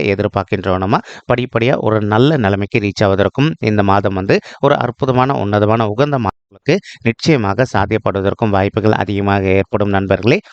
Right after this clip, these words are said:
மேலும் ஒரு சில நண்பர்கள் வந்து, இப்ப நீங்க already வந்து ஒரு விவசாய தொழிலில் ஈடுபட்டுட்டு இருந்திருப்பீங்க. அந்த மாதிரி விவசாய தொழிலில் ஈடுபட்டுட்டு இருக்கக்கூடிய நண்பர்களுக்கு இது நாள் வரைக்கும் நீங்க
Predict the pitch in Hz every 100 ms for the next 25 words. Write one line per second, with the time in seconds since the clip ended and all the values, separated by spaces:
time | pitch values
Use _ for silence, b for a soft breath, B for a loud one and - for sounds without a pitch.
0 | b 117 104 110 180 B - 135 135 143
1 | 135 104 95 104 101 95 147 - 120 123
2 | 113 104 101 107 107 104 214 B - 147
3 | 139 131 143 147 139 110 107 107 98 98
4 | 101 98 101 104 95 95 98 123 208 _
5 | 107 104 113 127 110 127 127 131 120 107
6 | 113 98 101 98 104 104 101 - 107 110
7 | 104 95 95 95 98 - 165 B B -
8 | 170 180 120 104 - 143 117 117 120